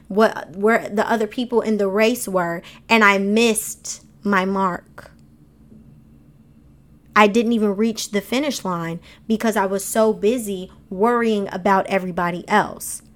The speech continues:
Don't get caught up in the, in the laughter and the funniness of the story, 'cause that really is true. Like, you can ask my mom and my sister. Um, but back to reality,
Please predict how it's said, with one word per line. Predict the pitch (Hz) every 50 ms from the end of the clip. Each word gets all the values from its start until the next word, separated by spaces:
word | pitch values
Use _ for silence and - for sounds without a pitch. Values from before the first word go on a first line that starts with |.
| - - - - - - - - - - -
Don't | - - 220 247 302 349 311
get | 285 330 339 330 -
caught | - 302 311 302 311
up | 311 311 311
in | - 254 247
the, | 233 226 - 220
in | 233 226
the | 220
laughter | 220 214 214 214 220 220 214 220 - 226 214 196
and | 196 202
the | 190 185
funniness | - - 214 214 202 196 190 185 185 -
of | 190 175
the | 175 180
story, | - - 185 180 175 170
'cause | 170 202 185
that | 208 214 214 -
really | 202 196 226 220 220 196 180
is | 202 190 -
true. | - - 196 180 170
Like, | 165 170 165 175
you | 190 190
can | 196 180
ask | - 196 185 185 185 - -
my | 180 170
mom | 170 170 175 170 170
and | 165
my | 165 165
sister. | 165 - - 165 - - - 165 170 175 - - - - - - - - -
Um, | - 220 214 202 190 185 185 180
but | 190 208 202 202 190 190 - - - - - - - - - - - - - - - - - - - - - - -
back | 196 190 214 220 220 -
to | - 302 311
reality, | 311 254 190 170 165 165 165 170 175 190 214